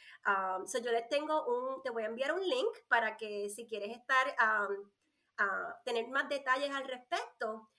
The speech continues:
um, te acceses y, y puedas saber cuándo es que va a ser el día y cuáles son todos los detalles.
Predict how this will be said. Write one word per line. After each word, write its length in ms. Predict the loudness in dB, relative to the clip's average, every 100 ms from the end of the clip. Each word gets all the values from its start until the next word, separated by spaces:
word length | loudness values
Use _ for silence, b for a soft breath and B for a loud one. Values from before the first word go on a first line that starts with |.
| _ -2
um, 500 | 0 0 -4 -8 -12 _ _ _ _
te 380 | -4 -2 -6 -6
acceses 840 | -8 -6 0 0 0 -2 -4 -6 -8
y, 200 | -10 -10
y 120 | -10
puedas 300 | -6 -6 -4
saber 260 | -4 -4 -2
cuándo 220 | -2 -2
es 40 |
que 60 | -2
va 40 |
a 80 | -4
ser 140 | -4 -6
el 160 | -6
día 560 | -6 -6 -4 0 2 0
y 60 |
cuáles 260 | -2 -6 -6
son 160 | -8 -10
todos 200 | -8 -8
los 140 | -8
detalles. 500 | -12 -16 -16 -14 -14